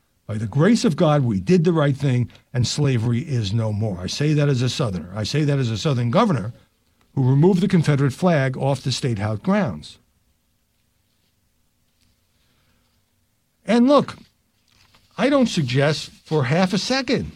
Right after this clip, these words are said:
that Nikki Haley is a racist or she's pro-slavery or whatever. What I do suggest is she completely and totally blundered in a way that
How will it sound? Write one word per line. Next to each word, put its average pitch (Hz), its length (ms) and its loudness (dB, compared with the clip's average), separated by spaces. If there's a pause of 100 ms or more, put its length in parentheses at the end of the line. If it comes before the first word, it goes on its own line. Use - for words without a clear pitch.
(640)
that 131 180 -8
Nikki 123 280 -2
Haley 110 380 0
is 98 140 -2
a 107 60 -4
racist 98 500 -6
or - 60 -8
she's - 180 -8
pro-slavery 104 840 -8
or 98 60 -6
whatever. 110 440 -2 (580)
What 143 140 -2
I 175 80 4
do 277 160 4
suggest 139 480 0
is 127 160 0
she 120 320 -2 (220)
completely 208 640 0
and 147 100 2
totally 113 600 0 (1400)
blundered 131 580 2
in 160 220 0
a 165 60 4
way 208 380 4
that 165 380 2